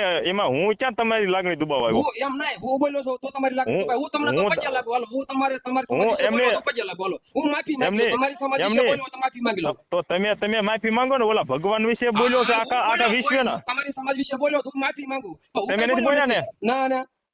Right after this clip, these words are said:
Speaker 1: તો હું ક્યાં બોલ્યો?
Speaker 2: હા,
Speaker 1: હું એ
Speaker 2: તમે
Speaker 1: ક્યાં
Speaker 2: આ
Speaker 1: તમને
Speaker 2: તમારું
Speaker 1: કીધું?
Speaker 2: રેકોર્ડિંગ, અરે, હું, તમે બોલ્યા, અમારી લાગણી
Speaker 1: એમાં કોઈનું
Speaker 2: દુભાઈ છે.
Speaker 1: નામ લીધેલું છે?
Speaker 2: હા, તમે એમાં જ્ઞાતિ વિશે બોલ્યા છો ને?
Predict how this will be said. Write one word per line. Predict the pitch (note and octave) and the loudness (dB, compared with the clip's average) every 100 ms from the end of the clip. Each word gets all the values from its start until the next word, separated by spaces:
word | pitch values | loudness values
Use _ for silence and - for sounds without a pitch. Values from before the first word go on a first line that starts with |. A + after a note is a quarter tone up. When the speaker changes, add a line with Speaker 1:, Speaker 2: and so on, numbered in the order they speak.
| _ - | _ -4
Speaker 1:
તો | E3 | 0
હું | C3+ D#3 A3+ | 2 2 2
ક્યાં | B3 B3+ | 2 0
બોલ્યો? | F3 E3 C#3+ | 2 2 2
Speaker 2:
હા, | |
Speaker 1:
હું | D#3 | 2
એ | |
Speaker 2:
તમે | G3+ F#3+ | 2 0
Speaker 1:
ક્યાં | - | 0
Speaker 2:
આ | |
Speaker 1:
તમને | F3+ - | 0 0
Speaker 2:
તમારું | - | 2
Speaker 1:
કીધું? | A#3 B3 | 2 2
Speaker 2:
રેકોર્ડિંગ, | F4 B3+ - - | 0 -6 -12 -4
અરે, | C4 D#4 A3 | -2 -2 -6
હું, | A3+ | -6
તમે | B3+ D#4 | 0 0
બોલ્યા, | D4+ E4 | 0 -2
અમારી | D#4+ D4 D4+ | -2 -4 -4
લાગણી | D#4 | 0
Speaker 1:
એમાં | G#3+ | 0
કોઈનું | G3+ A3+ A#3 | 2 2 2
Speaker 2:
દુભાઈ | G3+ | 2
છે. | A3+ | 0
Speaker 1:
નામ | A3 | 0
લીધેલું | A3 A#3+ A#3 | 0 2 2
છે? | B3+ | 0
Speaker 2:
હા, | C4 - F3+ A3+ | -2 -4 -2 -2
તમે | C#4+ C4 C4+ A#3 | -2 0 0 0
એમાં | A3 C4+ | -2 -2
જ્ઞાતિ | G#3+ A3+ D4 | -2 -6 -4
વિશે | D4+ E4 | -4 -2
બોલ્યા | A3+ C4+ D#4+ | -2 0 -2
છો | D#4 F4 | -6 -10
ને? | F4+ | -10